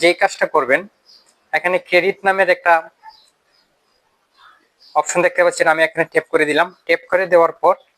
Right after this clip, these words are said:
পিডিএফ, এখানে যে পিডিএফটা অপশন দেখতে পাচ্ছেন, এখানে আমি আবার ট্যাপ করে দিয়েছি। ট্যাপ করে দেওয়ার পর image to পিডিএফ, so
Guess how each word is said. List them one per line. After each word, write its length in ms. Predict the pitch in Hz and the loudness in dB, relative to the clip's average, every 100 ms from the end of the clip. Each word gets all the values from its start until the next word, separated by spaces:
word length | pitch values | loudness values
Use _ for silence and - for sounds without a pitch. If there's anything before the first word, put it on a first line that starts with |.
| _ - | _ -10
পিডিএফ, 440 | - 165 165 131 - _ _ _ _ _ - 151 | -6 0 2 2 0 _ _ _ _ _ -10 -6
এখানে 180 | 170 170 | -2 0
যে 60 | 175 175 | 0 0
পিডিএফটা 540 | 185 170 190 _ 208 196 160 165 | 0 2 2 _ 0 0 2 -2
অপশন 240 | - 175 175 | -2 -4 -2
দেখতে 160 | 160 160 | -2 -2
পাচ্ছেন, 260 | 156 - 190 208 _ 156 | -2 -2 -4 -6 _ -6
এখানে 200 | 151 160 156 | -2 0 0
আমি 100 | 156 | 0
আবার 120 | 165 170 | -2 -2
ট্যাপ 140 | 147 - | -4 -2
করে 140 | 143 127 | -2 -2
দিয়েছি। 280 | 123 117 - 226 _ - _ | -2 -4 -6 -8 _ -20 _
ট্যাপ 140 | 180 175 | -4 0
করে 120 | 208 208 | 2 4
দেওয়ার 220 | 180 170 - | 4 2 2
পর 120 | 156 208 _ _ _ _ _ _ _ 151 | 0 -2 _ _ _ _ _ _ _ -2
image 240 | 190 190 - | 0 -2 -4
to 60 | 208 196 | -4 -4
পিডিএফ, 340 | 156 135 151 - _ _ _ _ _ _ - | 0 2 0 -2 _ _ _ _ _ _ -12
so 100 | - | -2